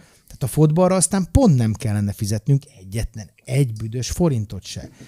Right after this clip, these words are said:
Mert ennek saját magát el kéne, hogy tartsa. Mindenhol eltartja magát a világon. Üzleti alapon működnek, és eltartják magukat.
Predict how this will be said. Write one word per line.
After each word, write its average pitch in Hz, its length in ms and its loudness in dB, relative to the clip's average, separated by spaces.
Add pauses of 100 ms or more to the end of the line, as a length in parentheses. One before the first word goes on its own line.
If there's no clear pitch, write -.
(360)
Mert 117 160 -2
ennek 147 220 2
saját 143 420 2
magát 107 300 -4
el 107 140 -4
kéne, 101 180 -4
hogy 98 160 -4
tartsa. - 500 -12 (320)
Mindenhol 123 460 4
eltartja 98 420 -10
magát 92 320 -10
a 104 60 -6
világon. 98 540 -8 (400)
Üzleti 139 400 2
alapon 123 340 2
működnek, 110 520 0
és 113 120 -8
eltartják 107 640 -4
magukat. 92 480 -8